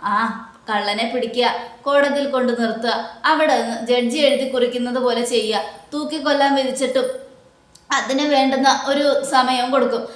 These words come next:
ആ സമയത്തിനുള്ളിൽ പ്രതികൾക്ക് രക്ഷപ്പെടാനുള്ള കാര്യങ്ങളും അവർ ചെയ്യും. അതുകൊണ്ടാണ്, അതുകൊണ്ടാണ് ഞാൻ പറയുന്നത്, ഞങ്ങൾക്കിനി ഒന്നും ചെയ്യാൻ പറ്റില്ല. അതുകൊണ്ട് ഞാൻ കിരൺ സാറിന് ഒരു ഇത് കൊടുത്തിട്ടുണ്ട്.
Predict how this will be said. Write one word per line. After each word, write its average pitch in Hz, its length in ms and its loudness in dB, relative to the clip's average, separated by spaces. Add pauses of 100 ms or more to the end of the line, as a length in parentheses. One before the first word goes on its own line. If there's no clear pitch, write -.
(160)
ആ 320 160 4
സമയത്തിനുള്ളിൽ 285 800 -2
പ്രതികൾക്ക് 254 560 0
രക്ഷപ്പെടാനുള്ള 262 840 0
കാര്യങ്ങളും 262 540 2
അവർ 285 240 2
ചെയ്യും. 285 260 -6 (360)
അതുകൊണ്ടാണ്, 226 880 0
അതുകൊണ്ടാണ് 302 420 0
ഞാൻ 247 180 0
പറയുന്നത്, 220 400 0 (240)
ഞങ്ങൾക്കിനി 311 720 -2
ഒന്നും 294 300 -2
ചെയ്യാൻ 240 300 2
പറ്റില്ല. 226 460 -2 (340)
അതുകൊണ്ട് 220 640 -2
ഞാൻ 285 220 -2
കിരൺ 269 340 0
സാറിന് 285 500 0
ഒരു 254 120 0
ഇത് 277 300 -2
കൊടുത്തിട്ടുണ്ട്. 247 600 0